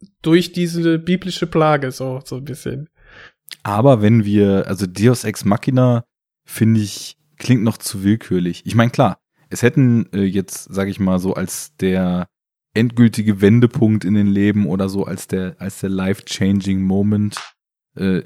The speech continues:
Speaker 2: hätte natürlich, das ist ja auch immer so der Vorwurf zum Beispiel an die Surrealisten,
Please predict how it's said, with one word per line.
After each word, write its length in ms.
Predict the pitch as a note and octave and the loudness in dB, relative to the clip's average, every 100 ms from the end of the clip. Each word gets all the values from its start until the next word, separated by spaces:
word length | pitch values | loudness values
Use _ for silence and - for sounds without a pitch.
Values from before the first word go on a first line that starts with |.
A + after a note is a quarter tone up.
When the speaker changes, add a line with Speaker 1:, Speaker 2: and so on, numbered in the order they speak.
| - | -4
Speaker 2:
hätte 200 | G#2+ A#2 | -4 0
natürlich, 580 | A2 - A2 G#2 - - _ _ _ | -2 0 0 0 -4 -18 _ _ _
das 140 | F2+ | -16
ist 60 | - | -12
ja 80 | F#2 | -10
auch 80 | G2 | -2
immer 160 | F#2+ | -2
so 100 | F2+ | 0
der 120 | F2 | -4
Vorwurf 560 | E2+ - G2 G2+ G2+ F#2 | -4 2 2 4 2 0
zum 160 | - F#2+ | -4 -2
Beispiel 320 | F#2+ - - | -2 -4 -4
an 120 | F#2+ | -4
die 80 | F#2 | -4
Surrealisten, 1000 | F2 F#2+ G2 F#2 F#2 A2 - - A2+ | -6 -6 -4 -4 -2 -2 -2 0 0